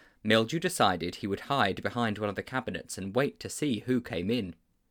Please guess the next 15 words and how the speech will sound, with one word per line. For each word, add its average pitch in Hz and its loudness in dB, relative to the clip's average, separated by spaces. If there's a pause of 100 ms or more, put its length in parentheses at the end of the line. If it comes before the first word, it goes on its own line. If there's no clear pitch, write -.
(560)
He 156 0
was 170 0
surprised 233 2
at - -2
how 147 2
exhausting 123 2
doing 104 4
nothing 87 0
and 101 -2
just - 0
waiting 117 0
turned 113 0
out 117 0
to 117 -6
be. 156 0